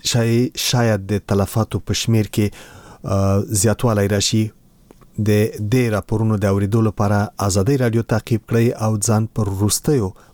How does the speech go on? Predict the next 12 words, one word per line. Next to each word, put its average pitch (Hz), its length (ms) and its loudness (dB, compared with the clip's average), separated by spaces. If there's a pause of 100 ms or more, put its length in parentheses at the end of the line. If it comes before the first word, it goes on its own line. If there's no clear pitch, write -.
(120)
بدلونونو 98 500 0
خبر 101 220 -2
کړئ. 104 220 -4 (640)
قدرمنو، 131 380 2
په 131 140 -2
څو - 220 0
شیبو 113 240 0
کې - 220 -2
تاسو 107 180 0
ته 110 160 0
د 110 140 0
ازادۍ 101 380 2